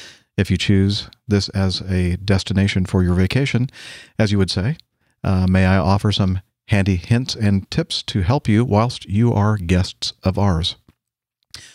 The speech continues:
First of all, when greeting people of any social standing, we prefer a firm handshake.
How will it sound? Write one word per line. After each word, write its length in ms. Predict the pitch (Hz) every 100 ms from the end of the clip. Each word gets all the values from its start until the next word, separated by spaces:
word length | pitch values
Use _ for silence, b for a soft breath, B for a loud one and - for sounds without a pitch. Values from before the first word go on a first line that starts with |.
| B B
First 240 | 101 92 95
of 80 |
all, 220 | 87 131 - _ _ -
when 140 | 117
greeting 280 | 113 196 233
people 360 | 117 101 139 196 _ _ _ _ _ -
of 140 | 104
any 240 | 95 147 156
social 340 | - 95 87
standing, 420 | - 90 85 135 - b b b
we 80 | 139
prefer 320 | 151 131 110
a 100 | 113
firm 400 | 107 113 107 113 -
handshake. 540 | - 113 104 87 80